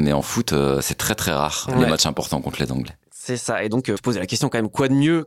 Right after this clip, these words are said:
Speaker 2: que de sortir des Anglais qui arrivent lancés, euh, comme des avions et de les briser net dans
Speaker 1: Alors,
Speaker 2: leur élan ?
Speaker 1: si, j'allais te répondre quand même la même chose, mais avec les Espagnols. Mais ils sont plus là, donc, euh, on se contentera d'éliminer les Anglais,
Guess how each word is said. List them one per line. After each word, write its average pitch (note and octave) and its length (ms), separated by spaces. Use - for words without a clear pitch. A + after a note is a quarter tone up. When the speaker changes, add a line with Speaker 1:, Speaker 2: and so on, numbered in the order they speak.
Speaker 2:
que D3+ 240
de C3+ 180
sortir C3+ 500
des A#2 160
Anglais A#2 260
qui B2+ 140
arrivent G#2+ 200
lancés, A#2 360
euh, A2 120
comme A2 200
des G#2+ 160
avions G#2+ 320
et B2 80
de A#2+ 100
les A#2 120
briser A#2 340
net A#2+ 420
dans G#2 120
Speaker 1:
Alors, G2+ 160
Speaker 2:
leur G#2+ 60
élan ? A2+ 220
Speaker 1:
si, A2 440
j'allais F2 240
te - 80
répondre G#2 300
quand G#2+ 100
même G2+ 260
la F2 140
même F2+ 140
chose, A#2 160
mais F#2+ 60
avec D#2+ 120
les E2 80
Espagnols. D#2 360
Mais G#2 120
ils A#2+ 40
sont B2+ 160
plus C3 140
là, C3+ 300
donc, G#2 220
euh, A2 40
on G#2 140
se - 60
contentera G#2+ 380
d'éliminer G2 400
les F#2+ 160
Anglais, F#2+ 280